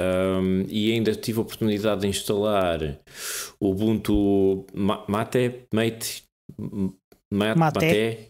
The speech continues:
Speaker 1: e,
Speaker 2: É, em espanhol.
Speaker 1: e para fazer também a mesma rodagem. Portanto, fiz isso com o Ubuntu normal, clássico, vanilla, e fiz isso
Speaker 2: Uhum.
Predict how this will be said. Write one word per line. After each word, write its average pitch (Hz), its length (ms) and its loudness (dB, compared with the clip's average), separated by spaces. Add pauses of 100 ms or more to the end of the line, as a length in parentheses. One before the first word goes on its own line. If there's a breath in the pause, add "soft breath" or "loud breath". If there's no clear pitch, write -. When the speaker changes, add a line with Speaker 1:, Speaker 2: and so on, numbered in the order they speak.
(260)
Speaker 1:
e, 117 500 2
Speaker 2:
É, 139 100 4
em 165 40 2
espanhol. 160 420 0 (120)
Speaker 1:
e 107 100 0
para 120 160 0
fazer 117 460 2
também 117 340 0
a 117 40 2
mesma 113 260 2
rodagem. 110 420 0
Portanto, 90 300 -4
fiz 92 180 -2
isso 95 240 -2
com 101 120 2
o 95 160 4
Ubuntu 92 680 2
normal, 95 680 0 (320)
clássico, 104 560 -2 (240)
vanilla, 98 680 0 (100)
e 104 80 -4
fiz 98 220 -4
isso 98 240 6
Speaker 2:
Uhum. 90 320 4